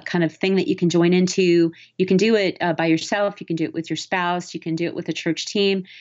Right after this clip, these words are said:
And you can go to do ministry together dot com to find out about that.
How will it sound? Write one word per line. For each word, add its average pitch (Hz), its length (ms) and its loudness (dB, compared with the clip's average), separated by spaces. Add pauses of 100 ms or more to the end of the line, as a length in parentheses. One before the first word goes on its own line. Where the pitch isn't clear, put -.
(140)
And 180 120 4
you 214 80 2
can 226 220 0
go 190 300 2
to 180 640 2 (100)
do 208 460 2
ministry 190 520 2
together 170 500 0
dot 160 240 -4
com 160 460 0 (340)
to 180 300 2
find 160 240 -2
out 160 120 0
about 156 260 -4
that. 151 380 -4